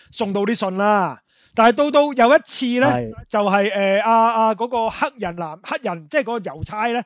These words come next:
Speaker 1: 就收到封信，話要解散呢個，誒，送信隊啦。就因為已經發展咗有電報呢樣嘢，所以就唔需要再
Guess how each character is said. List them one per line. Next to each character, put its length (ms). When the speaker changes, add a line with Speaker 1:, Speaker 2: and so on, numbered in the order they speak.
Speaker 1:
就 100
收 160
到 100
封 160
信， 300
話 200
要 180
解 360
散 400
呢 120
個， 100
誒， 260
送 200
信 200
隊 140
啦。 280
就 120
因 180
為 320
已 120
經 120
發 200
展 200
咗 80
有 140
電 480
報 260
呢 60
樣 160
嘢， 160
所 100
以 40
就 100
唔 240
需 240
要 120
再 360